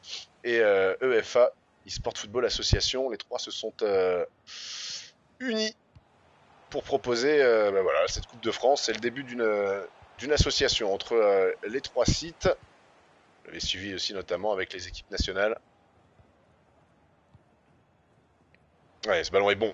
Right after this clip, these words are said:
pour, euh, Soulja. Soulja, il a Polienko, euh, dans le, dans la profondeur.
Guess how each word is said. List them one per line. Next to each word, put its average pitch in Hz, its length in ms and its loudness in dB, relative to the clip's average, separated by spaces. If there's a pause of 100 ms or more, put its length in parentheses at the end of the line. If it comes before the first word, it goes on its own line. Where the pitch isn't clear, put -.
(140)
pour, 113 240 4
euh, 104 100 4
Soulja. 120 540 4
Soulja, 120 380 0
il 117 120 0
a 101 520 6
Polienko, 127 680 2
euh, 107 140 4
dans 113 140 2
le, 107 400 4 (920)
dans 107 120 0
la 117 80 4
profondeur. 123 640 2